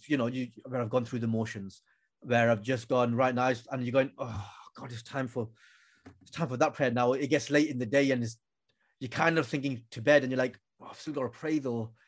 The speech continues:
And then you're like, "Right, now I've gotta go upstairs and wash, and then come down and pray." And then that's gonna take, that's, that one's four minutes plus two minutes plus three minutes. So that's what, do I take thirty seconds off each one? So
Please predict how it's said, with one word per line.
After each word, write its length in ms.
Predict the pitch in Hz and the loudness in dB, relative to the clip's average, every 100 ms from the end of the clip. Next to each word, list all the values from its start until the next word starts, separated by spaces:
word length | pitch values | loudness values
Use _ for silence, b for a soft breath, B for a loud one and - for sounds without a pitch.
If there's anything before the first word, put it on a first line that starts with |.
| b b b - | b b b -8
And 80 | |
then 80 | 135 | -2
you're 80 | 135 | -2
like, 100 | 135 | -2
"Right, 260 | 139 151 143 | -4 -4 -4
now 80 | |
I've 80 | 143 | -4
gotta 140 | 147 139 | -4 -2
go 100 | 147 | -4
upstairs 400 | - 147 143 139 | -4 -2 -2 -2
and 140 | 131 | -4
wash, 460 | 147 143 - - - _ _ _ _ _ _ _ | -6 -6 -8 -8 -12 _ _ _ _ _ _ _
and 100 | 147 | -14
then 120 | 160 156 | -12 -10
come 260 | - 170 | -10 -8
down 220 | 170 160 | -8 -8
and 100 | 185 | -10
pray." 540 | 160 - 180 180 180 175 | -14 -8 -4 -2 -2 -6
And 200 | 151 160 | -8 -12
then 200 | 165 160 | -10 -10
that's 180 | 160 - | -12 -10
gonna 180 | 160 | -10
take, 280 | 147 156 147 | -8 -8 -8
that's, 140 | 160 - | -10 -12
that 260 | 147 160 | -10 -8
one's 160 | 160 147 | -8 -8
four 180 | - 151 | -6 -6
minutes 360 | 151 151 143 | -4 -8 -10
plus 220 | - 151 | -12 -14
two 180 | - 156 | -10 -8
minutes 240 | 147 143 120 | -8 -10 -12
plus 200 | 135 - | -16 -12
three 160 | 156 | -10
minutes. 360 | 139 135 135 - | -8 -10 -12 -8
So 80 | 139 | -8
that's 200 | 131 139 | -6 -6
what, 260 | 160 151 - _ | -6 -6 -10 _
do 140 | 147 147 | -6 -4
I 20 | |
take 220 | 165 - | -6 -6
thirty 200 | - 320 | -2 0
seconds 300 | - - 320 | 2 4 4
off 180 | - - | 4 8
each 140 | 320 | 8
one? 140 | 202 196 | 8 6
So 280 | 233 151 | 6 6